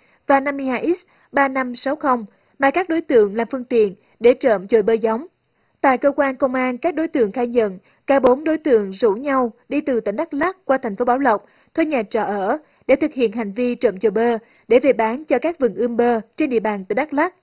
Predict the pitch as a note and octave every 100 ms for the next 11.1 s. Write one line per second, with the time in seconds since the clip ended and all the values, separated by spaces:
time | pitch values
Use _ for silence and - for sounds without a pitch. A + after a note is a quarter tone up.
0 | _ _ _ _ _ - C4+ A#3+ E4+ F#4+
1 | C#4+ A#3+ A#3 A#3+ A#3+ A3 _ - E4 D4
2 | A3 A#3 A3 F4 - A#3+ G3 B3 C4 B3
3 | A3+ F#3+ G#3+ C4 B3+ A3 A3 A#3 F#3+ B3+
4 | A#3+ C4+ A3 - _ _ - D4+ C#4+ E4
5 | G4 - A#3 B3+ C4 B3+ A#3 A#3+ A3 G3+
6 | G#3+ G3 C#4 F4 - A#3+ F#3+ A3 G#3+ A3+
7 | D#4+ _ _ _ - D4 C#4+ D4 C4+ B3
8 | A3 A3 B3+ F#4+ - B3 A3 G3+ A3 A3+
9 | F#4 _ _ _ - C#4 C#4 F#4 C#4+ D#4
10 | C#4+ B3+ G#3 G3+ G#3 - G#3+ G#3 G3+ A#3+